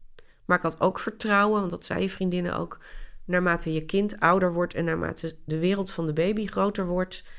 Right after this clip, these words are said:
wordt jouw wereld ook weer groter. En als je net twee maanden bevallen bent, wil je helemaal niet je oude leventje oppakken. Ik heb, ik had een date met een man en ik zat in het café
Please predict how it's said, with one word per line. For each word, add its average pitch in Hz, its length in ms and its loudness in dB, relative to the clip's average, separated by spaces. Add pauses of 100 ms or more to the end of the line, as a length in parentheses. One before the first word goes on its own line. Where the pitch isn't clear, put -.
(220)
wordt 185 200 0
jouw 180 180 4
wereld 170 320 0
ook 185 160 4
weer 160 140 -2
groter. - 520 -6
En 185 200 0 (420)
als 208 220 2
je 220 80 0
net 214 240 0
twee 220 180 4
maanden 208 280 2
bevallen 202 380 0
bent, 180 340 0
wil 165 180 0
je 254 120 4
helemaal 160 260 2
niet 147 360 -4
je 156 140 0
oude 151 160 4
leventje 143 420 -2
oppakken. - 520 -6 (440)
Ik - 140 -10
heb, - 200 -2
ik - 80 -8
had 190 120 0
een 170 160 2
date 208 360 4
met 208 120 -2
een 180 100 0
man 196 300 0
en 202 80 0
ik 190 100 -4
zat - 180 -8
in 185 120 -2
het 175 160 -6
café 208 500 -2